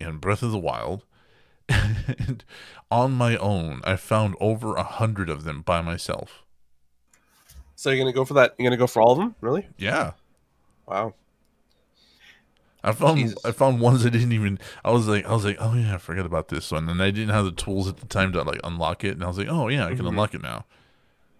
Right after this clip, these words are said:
Speaker 2: Yeah, yeah, yeah, yeah. There's some, there's some backtracking you have to do sometimes.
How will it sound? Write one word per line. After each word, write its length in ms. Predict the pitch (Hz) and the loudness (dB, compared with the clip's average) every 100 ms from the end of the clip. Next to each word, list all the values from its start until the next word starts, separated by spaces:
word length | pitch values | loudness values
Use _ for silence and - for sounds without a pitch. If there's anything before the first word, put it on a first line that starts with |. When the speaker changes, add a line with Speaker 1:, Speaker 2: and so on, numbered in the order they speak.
| _ _ _ _ | _ _ _ _
Speaker 2:
Yeah, 260 | 123 120 113 - | 2 4 4 2
yeah, 160 | 117 113 | 0 0
yeah, 200 | 104 110 | 2 0
yeah. 160 | 107 110 | 0 -4
There's 200 | 110 113 | -6 -6
some, 260 | 107 107 107 | -8 -10 -8
there's 140 | 110 | -6
some 160 | - 120 | -6 0
backtracking 600 | 113 113 - 113 117 113 | 2 2 0 -2 -2 -8
you 60 | 113 | -8
have 80 | - | -10
to 80 | |
do 200 | - 113 113 | -10 -10 -10
sometimes. 560 | - 117 113 117 - | -12 -8 -8 -8 -12